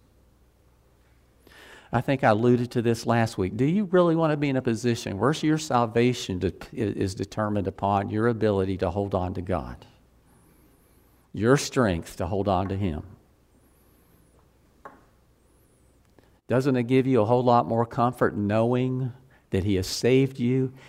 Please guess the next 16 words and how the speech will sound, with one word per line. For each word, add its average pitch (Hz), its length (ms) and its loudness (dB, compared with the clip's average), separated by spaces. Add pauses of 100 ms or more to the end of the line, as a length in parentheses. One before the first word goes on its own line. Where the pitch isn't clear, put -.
(140)
and 95 140 -4
he 98 160 0
is 95 140 -2
doing 101 340 -2
everything 110 480 -2
necessary 104 600 -2
to 90 80 -4
keep - 340 -4
you 120 80 -2
saved? 113 540 -4 (200)
And 85 100 -6
because 92 240 -4
all 107 220 2
that 113 160 0
is 113 160 -2
true, 110 440 -4